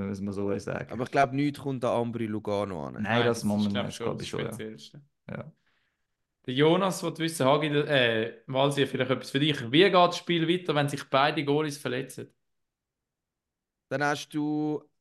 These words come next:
Speaker 2: ähm, Zeit, um
Speaker 1: Satzgoalie.
Speaker 2: dich umzuziehen. Neu ist es so, dass du so lange Zeit hast, äh, wie du willst, um dich umzuziehen. Da muss ein Spieler ins Goal gehen. Und er hat dann zwei oder drei Minuten Zeit, um sich aufwärmen,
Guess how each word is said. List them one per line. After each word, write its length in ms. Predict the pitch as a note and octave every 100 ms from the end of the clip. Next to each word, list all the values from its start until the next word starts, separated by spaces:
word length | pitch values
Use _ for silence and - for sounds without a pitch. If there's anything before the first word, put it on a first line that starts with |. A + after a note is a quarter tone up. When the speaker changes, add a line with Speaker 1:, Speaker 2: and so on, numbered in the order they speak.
| -
Speaker 2:
ähm, 540 | C#3 C3+ C3+ C3 B2
Zeit, 500 | - - G3 G#3+ - E3+
um 140 | C3+
Speaker 1:
Satzgoalie. 0 |
Speaker 2:
dich 200 | - -
umzuziehen. 680 | F3 G#3 - F#3+ F#3+ A3+ C#4 -
Neu 320 | C3 D#3+ G3
ist 200 | G3 F#3
es 100 | E3+ D#3
so, 220 | D#3+ D#3+
dass 200 | D#3 D3
du 120 | C#3+ C3+
so 160 | C#3+
lange 260 | C3+ C#3+ C#3
Zeit 340 | - E3 D#3+
hast, 280 | D#3 C#3+ -
äh, 320 | F#2 B2 C3
wie 100 | C3+
du 200 | C#3 C3+ A#2+
willst, 340 | F#3 - -
um 100 | D3+
dich 120 | C3 D3
umzuziehen. 300 | F3 F3 D#3+
Da 40 |
muss 160 | C#3+ C3
ein 80 |
Spieler 400 | A#2+ - F3+ G3+ G3+
ins 220 | G3+ -
Goal 260 | F3 F3+
gehen. 320 | F3 D#3+ G3 B3+ _ _ _ _ _ _ _ -
Und 180 | D#3+ D#3
er 140 | D3
hat 280 | D#3 F3 -
dann 340 | E3+ F3+ G3 - _ _ _ _ _ _ _ _ _ _ _ _ -
zwei 560 | - C#3+ C#3+ D#3 G3+ F#3+
oder 180 | D#3
drei 280 | C#3 D#3 F#3+
Minuten 460 | G#3+ G3+ G3 G3 F3+
Zeit, 380 | - F#3+ F#3 - -
um 140 | D#3
sich 200 | C#3 C3+
aufwärmen, 580 | G3+ G#3 G3 F#3 F#3 F3